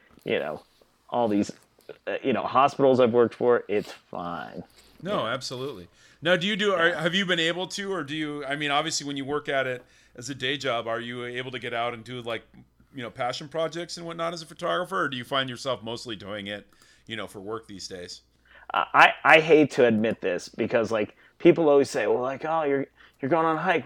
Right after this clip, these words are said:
Speaker 1: Why don't you bring your camera?" I'm like, "Uh, because, like, do you wanna take your work with you, like, all the time when you're, when you're not working? Like, maybe you just wanna go on a hike,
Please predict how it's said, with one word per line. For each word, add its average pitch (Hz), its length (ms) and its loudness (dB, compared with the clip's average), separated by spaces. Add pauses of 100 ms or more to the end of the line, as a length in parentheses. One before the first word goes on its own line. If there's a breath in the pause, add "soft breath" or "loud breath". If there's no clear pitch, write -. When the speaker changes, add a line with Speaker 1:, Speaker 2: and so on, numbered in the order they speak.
(100)
Speaker 1:
Why 160 380 -2
don't 151 100 0
you 143 60 -8
bring 151 200 2
your 135 80 -6
camera?" 147 280 0
I'm 113 80 -2
like, 113 280 -4
"Uh, 127 200 -6
because, 113 320 -2
like, 117 220 -2 (800)
do 117 100 -4
you 131 80 6
wanna 131 260 2
take 135 240 4
your 123 140 6
work 127 300 6
with 135 180 6
you, 139 360 4
like, 117 240 2
all 127 200 4
the 120 80 -4
time 139 240 0
when 107 140 0
you're, 113 300 0
when 110 200 -2
you're 123 200 2
not 135 220 -2
working? 151 380 4
Like, 107 300 -4 (240)
maybe 131 180 2
you 165 60 6
just 165 160 2
wanna 170 140 2
go 151 120 6
on 160 80 2
a - 60 -2
hike, 120 380 -2